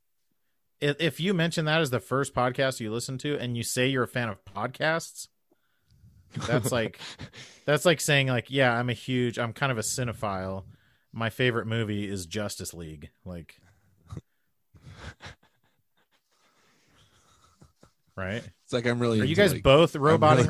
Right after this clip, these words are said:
Speaker 1: right now?
Speaker 2: Well
Speaker 3: <laughs> No, I'm just listening to you.
Speaker 1: Okay.
Speaker 2: No.
Speaker 1: I think,
Speaker 2: Okay.
Speaker 1: I think you are,
Speaker 2: Okay, wait a
Speaker 1: Phil.
Speaker 2: minute.
Speaker 3: Yeah.
Speaker 2: It says something, it says something very,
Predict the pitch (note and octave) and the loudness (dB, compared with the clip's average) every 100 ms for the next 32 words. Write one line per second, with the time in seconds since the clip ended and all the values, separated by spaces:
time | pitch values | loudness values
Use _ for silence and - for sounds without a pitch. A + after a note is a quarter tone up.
0 | - D#3 - D3 D3 C#3 A2 A2 A2+ A#2+ | 2 4 8 8 8 4 0 0 0 0
1 | - G#2+ - G2 - - - - C#3 C3 | 0 -4 -4 -8 -8 -12 -10 -6 -6 -4
2 | B2 A2 A#2+ B2+ A#2 G#2+ F#2 - - A#2+ | -6 0 6 10 10 8 4 -6 -8 0
3 | D#3+ D#3 - - C3 C#3 A#2 - D#3+ E3 | -2 -2 -2 0 8 8 8 4 0 2
4 | C#3 C#3 D3 C#3+ C3 A#2 G2+ - - - | 6 8 10 8 8 6 4 -2 -14 -20
5 | - _ _ G#2+ D3 G2+ E3+ F3+ - E3 | -20 _ _ 0 0 6 6 8 6 4
6 | D#3 D3 C3+ - _ _ _ _ B2 - | 6 4 2 -6 _ _ _ _ 0 4
7 | D#3+ D#3 F#3 F#3 D3 G2+ A2 C3+ C#3 C#3+ | 4 4 0 -2 -4 -2 2 4 4 2
8 | C3+ | -2